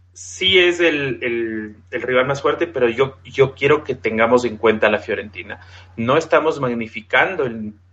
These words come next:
la, el tamaño de rival que es la Fiorentina, porque nos quedamos con la mala campaña de ellos en el año pasado, y el trabajo que está haciendo Vincenzo Italiano para mí es excepcional,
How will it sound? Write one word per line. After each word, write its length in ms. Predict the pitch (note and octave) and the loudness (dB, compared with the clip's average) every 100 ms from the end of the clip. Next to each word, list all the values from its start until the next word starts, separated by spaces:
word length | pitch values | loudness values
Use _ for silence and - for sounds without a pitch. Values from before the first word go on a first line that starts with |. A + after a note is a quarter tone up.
| _ | _
la, 220 | B2 A#2 - | -8 -6 -6
el 220 | B2 G#2+ | -10 -12
tamaño 500 | - G#2 A2+ D#3 E3 | -14 -4 -2 0 2
de 100 | B2+ | 2
rival 360 | G#2+ G#2+ G#2 G#2 | 0 -2 -4 -4
que 60 | A2 | -6
es 80 | |
la 80 | G#2 | -6
Fiorentina, 540 | - G#2 G#2 G#2+ A2 A2 | -4 -6 -4 -4 -2 0
porque 260 | A2 - | -2 -4
nos 160 | G2 - | -12 -8
quedamos 380 | G#2+ A2 B2 - | -2 -2 -2 -6
con 160 | G#2+ | -6
la 80 | G2+ | -2
mala 240 | B2 D#3+ | 0 0
campaña 420 | C3 A2 G#2+ G#2+ G#2 | -2 -4 -2 -2 -2
de 120 | G#2 | -4
ellos 380 | G2+ G#2 - - _ - | -6 -10 -10 -20 _ -16
en 120 | G#2+ | -8
el 80 | G#2 | -4
año 180 | G2+ G#2 | -4 -4
pasado, 440 | - - G#2 - - - _ _ _ | -8 -6 -2 -2 -6 -20 _ _ _
y 100 | B2+ | 0
el 140 | B2 A2 | 0 2
trabajo 400 | A2+ A#2+ - A#2+ | 2 2 2 -4
que 80 | A2 | -4
está 160 | - | -4
haciendo 320 | A2+ B2+ A#2 A2+ | -2 -2 -2 -2
Vincenzo 440 | A2 A2 A#2+ A#2+ | -2 -2 -2 -2
Italiano 480 | A#2 A#2 A#2 A#2 A2+ | -2 2 2 2 -2
para 200 | G#2 G#2+ | -2 -2
mí 140 | A#2 | -2
es 100 | A#2 | -4
excepcional, 840 | A2 - A2+ - A2 G#2+ C3 F3 | -6 -10 -14 -8 -6 0 0 0